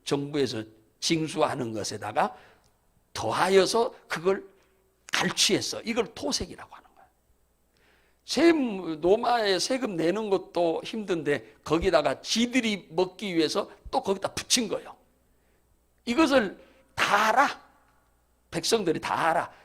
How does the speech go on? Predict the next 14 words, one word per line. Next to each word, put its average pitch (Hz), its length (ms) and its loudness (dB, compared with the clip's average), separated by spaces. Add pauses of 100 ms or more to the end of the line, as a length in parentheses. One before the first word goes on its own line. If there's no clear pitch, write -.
(120)
그래서 208 380 2
이 185 240 -2
세리들을 208 920 0 (220)
아예 139 220 2
인간으로 247 640 0
취급도 - 480 -2
안 - 140 0
하고 139 280 -2
인사도 240 460 0
안 - 160 -10
한 107 180 -12
거예요. - 200 -18 (3000)
예수님 165 380 -2
당시에. - 500 -10